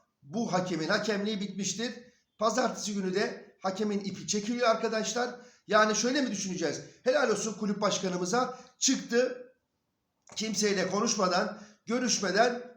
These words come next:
Arda kardeşlerin hakemliğini bitirdi. "Vay be, biz ne büyük kulüpmüşüz." diyeceğiz değil mi? Ya da federasyon başkanı ki dün akşam enteresan bombalar peş peşe patladı arkadaşlar. Önce,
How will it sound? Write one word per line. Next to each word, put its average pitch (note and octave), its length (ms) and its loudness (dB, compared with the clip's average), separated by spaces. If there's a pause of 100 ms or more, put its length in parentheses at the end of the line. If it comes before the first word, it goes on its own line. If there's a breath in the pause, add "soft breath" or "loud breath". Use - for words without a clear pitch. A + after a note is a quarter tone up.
(640)
Arda G#3+ 340 6
kardeşlerin A3 920 0
hakemliğini A3+ 640 2
bitirdi. D3 540 -2
"Vay A#3 260 6
be, F#3+ 160 2
biz G#3 200 0
ne B3+ 140 4
büyük G#3+ 200 -2
kulüpmüşüz." D#3+ 520 -4
diyeceğiz B2+ 340 -4
değil G#3+ 120 -6
mi? C3+ 180 -6 (160 loud breath)
Ya A3 140 2
da C4 80 6
federasyon C4 640 4
başkanı A3+ 420 2
ki A3 380 -2 (200 loud breath)
dün G#3 80 -2
akşam C4 380 2
enteresan G3+ 800 0 (280)
bombalar G3+ 540 4
peş B3+ 240 2
peşe F#3 260 -2
patladı C#3 380 -4
arkadaşlar. C#3 640 -2 (260 loud breath)
Önce, A3+ 600 2